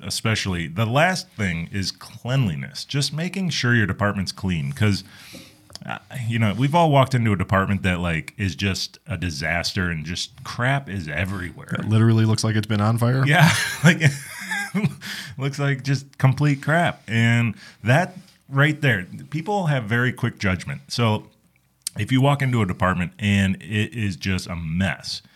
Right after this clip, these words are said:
Speaker 1: you automatically think this department sucks. Like, this
Speaker 2: Yeah.
Speaker 1: department does not know what they're doing. It, you lose all faith and all confidence in that department simply because there's just stuff everywhere.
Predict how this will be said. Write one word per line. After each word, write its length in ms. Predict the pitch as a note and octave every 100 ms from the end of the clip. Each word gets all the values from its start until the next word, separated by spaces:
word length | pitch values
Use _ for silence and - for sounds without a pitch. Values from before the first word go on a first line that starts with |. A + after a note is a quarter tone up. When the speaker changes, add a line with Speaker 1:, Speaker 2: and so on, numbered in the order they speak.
| - _
Speaker 1:
you 240 | - A#2 -
automatically 600 | A#2+ C3 C3 B2+ B2 A#2
think 280 | G#2+ G#2+ G2+
this 140 | F#2
department 380 | - - E2+ D2
sucks. 380 | - - - - -
Like, 220 | F#2 F2+
this 100 | A2+
Speaker 2:
Yeah. 60 | A#2
Speaker 1:
department 320 | G2 A#2 G#2+
does 180 | F#2 D#2
not 300 | G2 A2 G#2
know 120 | G2+
what 120 | F#2+
they're 100 | F2
doing. 380 | E2 D#2+ D#2+ D#2+ F2+
It, 200 | F#2+ C#2 - -
you 160 | A2+ C#3+
lose 280 | C3 A2
all 260 | F#2 G2+ A2
faith 300 | - G#2+ G2
and 100 | E2+
all 140 | E2+
confidence 560 | F#2 G2 G#2 F#2+ E2 D#2+
in 220 | - A2
that 180 | G2+ F2
department 540 | - E2 D2+ D#2+ D#2 - - -
simply 380 | - F#3+ G3+ F#3+
because 340 | D3+ C3+ B2
there's 160 | - A2+
just 220 | - A#2+
stuff 280 | - D#3+ F3
everywhere. 420 | E2+ B1+ B1+ C2